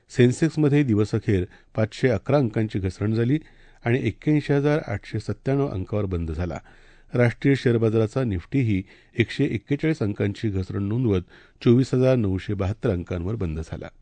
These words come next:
मतदार याद्यांच्या विशेष पुनरीक्षण कार्यक्रमाच्या पूर्वतयारीसाठी बृहन्मुंबई महानगरपालिकेतल्या शिक्षकांच्या नेमणुका केल्या आहेत, मात्र या कामासाठी त्यांना स्थानिक मतदार नोंदणी कार्यालयात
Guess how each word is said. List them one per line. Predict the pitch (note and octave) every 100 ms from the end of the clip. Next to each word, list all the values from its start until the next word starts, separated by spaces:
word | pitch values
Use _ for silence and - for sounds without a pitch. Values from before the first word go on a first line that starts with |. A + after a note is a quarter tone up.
| - - - - - - - - - _ - - - - - - - - -
मतदार | C3+ B2+ D#3 E3 F3+
याद्यांच्या | E3+ E3 E3 E3 - E3
विशेष | C#3+ A#2+ D3 D3+
पुनरीक्षण | - B2+ C3 - C#3 C#3
कार्यक्रमाच्या | B2+ A#2 A#2 A2 A2 - A#2+
पूर्वतयारीसाठी | A2+ G2+ F#2+ G2+ G2+ F#2+ F#2 A2 G#2+ G2 E2+ - - _
बृहन्मुंबई | A2 A#2 C#3 D3+ D3+ D3+
महानगरपालिकेतल्या | D3+ A#2+ A#2 A#2 A#2+ G#2+ A2 - G#2+ A2 G#2+
शिक्षकांच्या | - - - A#2+ A2+ A2 F#2+ F#2+ - _ -
नेमणुका | G#2 G#2 G#2+ A#2
केल्या | G#2+ F#2+ G2+ A2+
आहेत, | A#2+ C#3+ - - -
मात्र | A#2+ A#2+
या | G#2 A#2
कामासाठी | C3+ B2+ A2+ G#2+ G2+ F#2+ F2 - - -
त्यांना | A2 G#2+ A2+
स्थानिक | G#2+ - G2 A2 D#3
मतदार | C3+ A2 G#2 A2
नोंदणी | G#2+ F2+ F2+ F#2
कार्यालयात | F2+ F#2+ G2 A2+ F#2